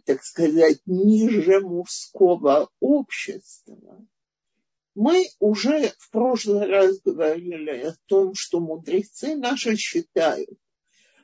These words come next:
что еврейский народ сохранился как народ благодаря еврейским женщинам в Египте.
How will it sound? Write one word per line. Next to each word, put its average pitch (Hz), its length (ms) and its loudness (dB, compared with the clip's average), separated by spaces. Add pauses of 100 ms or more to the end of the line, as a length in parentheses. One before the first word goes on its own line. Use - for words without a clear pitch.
что - 240 0
еврейский 220 640 0
народ 185 540 0
сохранился 170 1000 -4
как 160 300 -4
народ 147 640 -6
благодаря 190 1500 2 (280)
еврейским 190 1040 -6
женщинам 196 800 -4
в 156 60 -20
Египте. 156 420 -8